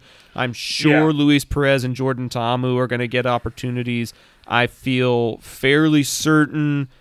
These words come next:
Speaker 1: that players like Davion Smith will get an opportunity. Um, I, I think based on his, uh, performance in last week's game,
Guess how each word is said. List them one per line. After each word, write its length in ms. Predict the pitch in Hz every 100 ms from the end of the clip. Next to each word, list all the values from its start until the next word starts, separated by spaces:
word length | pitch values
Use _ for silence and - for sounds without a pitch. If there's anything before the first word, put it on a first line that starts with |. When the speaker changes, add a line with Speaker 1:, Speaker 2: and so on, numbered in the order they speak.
| _ -
Speaker 1:
that 220 | 135 131
players 340 | 147 139 131 120
like 220 | 120 104
Davion 520 | 127 123 127 123 117
Smith 640 | - - 123 120 117 - -
will 160 | 139
get 220 | 123 123 123
an 120 | 120
opportunity. 920 | 113 - 110 120 117 117 117 110 104 _ _ _ _
Um, 600 | - 104 101 98 90 82 _ _ _ _ -
I, 320 | 117 117 -
I 260 | 95 113 160
think 500 | - 175 180 190 - 127 -
based 400 | 147 143 - -
on 600 | 147 143 139 135 135 123 -
his, 640 | - 135 135 127 - - -
uh, 300 | 123 113 104 -
performance 880 | 123 - - 139 139 135 120 - - _ _ _ _
in 360 | 139 139 127 120
last 360 | 107 113 123 -
week's 360 | 147 175 - -
game, 500 | 160 175 208 240